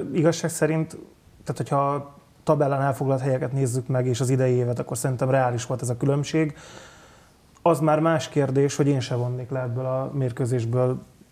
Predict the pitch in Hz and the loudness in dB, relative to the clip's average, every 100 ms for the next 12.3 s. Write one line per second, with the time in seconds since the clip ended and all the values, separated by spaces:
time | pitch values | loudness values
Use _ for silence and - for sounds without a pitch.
0 | _ _ - - 143 - 139 131 131 135 | _ _ -8 0 0 2 0 2 2 2
1 | 135 143 139 139 151 139 151 156 160 - | 0 -2 -4 -2 -2 -2 2 2 0 -4
2 | - - - - - - 151 - 131 117 | -10 -12 -20 -20 -20 0 0 2 -2 0
3 | 131 135 127 127 123 135 147 147 151 - | 0 2 2 0 -2 -2 -2 2 0 0
4 | - - - - - - - - - - | -14 -20 -20 -20 -20 -20 -20 -18 -18 -18
5 | - - - 156 139 127 139 123 127 156 | -16 -14 -4 0 0 0 -2 0 2 4
6 | 160 156 135 139 143 143 143 - - - | 4 0 2 2 2 0 -6 -14 -20 -20
7 | _ 160 160 160 160 147 135 123 131 - | _ 4 6 6 4 4 2 0 -4 -2
8 | 139 139 139 135 135 131 - 151 143 131 | -2 0 0 2 2 0 2 2 4 4
9 | 131 131 131 131 - _ _ 151 131 - | 4 4 0 -4 -10 _ _ 0 0 0
10 | 135 127 123 123 135 120 - 143 - 143 | 2 2 2 0 -4 -6 -4 -4 0 -2
11 | 143 - - - - _ - 143 135 123 | -2 -10 -20 -20 -20 _ 0 2 2 0
12 | 135 135 127 | 0 0 -2